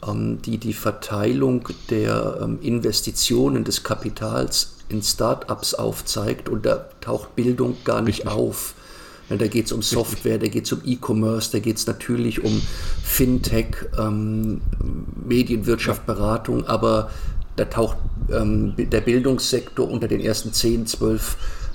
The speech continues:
Speaker 1: ähm, Sektoren, in die, äh, Kapital fließt, überhaupt nicht auf. Das mag sich vielleicht geändert,
Speaker 2: In Deutschland.
Speaker 1: Entschuldigung, in
Speaker 2: Ja.
Speaker 1: Deutschland natürlich, genau.
Speaker 2: Richtig,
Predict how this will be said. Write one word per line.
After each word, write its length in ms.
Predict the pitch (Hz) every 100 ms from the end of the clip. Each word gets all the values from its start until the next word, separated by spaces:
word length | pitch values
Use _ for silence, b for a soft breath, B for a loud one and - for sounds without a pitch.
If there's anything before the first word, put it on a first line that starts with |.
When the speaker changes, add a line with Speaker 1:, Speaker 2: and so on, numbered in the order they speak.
| -
Speaker 1:
ähm, 240 | 104 104
Sektoren, 800 | 101 107 - - 120 127 123 113
in 220 | 113 110
die, 260 | 113 110 107
äh, 140 | 107 104
Kapital 580 | 104 101 101 107 107 113
fließt, 380 | - 113 101 -
überhaupt 360 | 104 98 -
nicht 140 | 107 -
auf. 140 | -
Das 180 | 107 -
mag 300 | 107 131 -
sich 240 | 165 156
vielleicht 420 | - 107 101 151
geändert, 180 | 139 117
Speaker 2:
In 60 | 120
Deutschland. 280 | 107 104 -
Speaker 1:
Entschuldigung, 420 | - 131 110 101
in 120 | 113
Speaker 2:
Ja. 40 | 101
Speaker 1:
Deutschland 380 | 117 - 107
natürlich, 520 | 113 - 104 95 - -
genau. 360 | 139 107 101 B B B
Speaker 2:
Richtig, 240 | 110 104